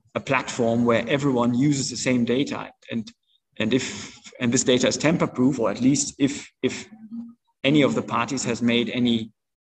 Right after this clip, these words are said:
um, any modifications to the data, there will be a, a, a sort of a, an, an audit trail that, that shows this. So that's, that, I think, makes,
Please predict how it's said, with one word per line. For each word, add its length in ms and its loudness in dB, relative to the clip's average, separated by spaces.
um, 500 0
any 400 -2
modifications 680 0
to 80 0
the 80 2
data, 460 2
there 120 2
will 140 6
be 200 0
a, 320 -2
a, 40 -6
a 180 -6
sort 240 -10
of 100 -8
a, 260 -2
an, 300 -6
an 120 2
audit 300 4
trail 320 -4
that, 160 -4
that 140 -6
shows 320 2
this. 160 -6
So 80 -6
that's, 280 -2
that, 360 0
I 80 -2
think, 220 2
makes, 680 0